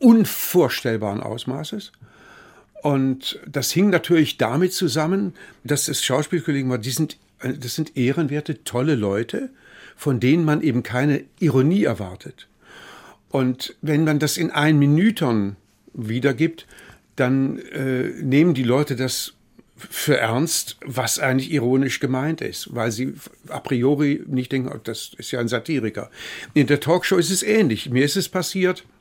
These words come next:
bei Sandra Maischberger, dass ich mich zwar etwas länger äußern konnte als, äh, jetzt die fünfunddreiundfünfzig Schauspieler, aber trotzdem entstand also ein enormer Shitstorm aufgrund von Tatsachen. Ich habe nur, äh, wörtlich zitiert, was Robert-Koch-Institut und W H O sagen.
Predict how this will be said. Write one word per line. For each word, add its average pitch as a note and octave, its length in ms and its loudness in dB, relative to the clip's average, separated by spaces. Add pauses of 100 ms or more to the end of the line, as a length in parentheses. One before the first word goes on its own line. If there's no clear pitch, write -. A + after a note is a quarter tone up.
bei A2+ 160 0
Sandra A2+ 380 2
Maischberger, C#3 680 0 (380)
dass B2+ 220 -2
ich D3 100 -6
mich C3 160 0
zwar B2+ 160 -2
etwas A#2 220 -4
länger C3+ 260 4
äußern E3 380 4
konnte D3 360 2
als, - 360 -6
äh, A#2 380 -6 (320)
jetzt G#2+ 360 -8
die A2 120 -6
fünfunddreiundfünfzig G#2+ 840 -4
Schauspieler, D#3+ 520 -2 (460)
aber C3 300 0
trotzdem - 480 0
entstand A#2+ 480 -4
also B2 180 -2
ein A#2 200 -2 (120)
enormer B2+ 720 4
Shitstorm D3 520 -2
aufgrund G3+ 440 0
von D#3+ 200 0
Tatsachen. G#3+ 360 -4
Ich D#3 120 -6
habe E3+ 180 2
nur, G#3+ 320 4 (460)
äh, D#3 120 0 (640)
wörtlich D#3+ 680 0
zitiert, F#3 480 0
was D#3 200 0
Robert-Koch-Institut F3+ 880 0
und D#3+ 160 2
W E3 120 2
H D#3 120 -2
O C4+ 160 -2
sagen. - 300 -8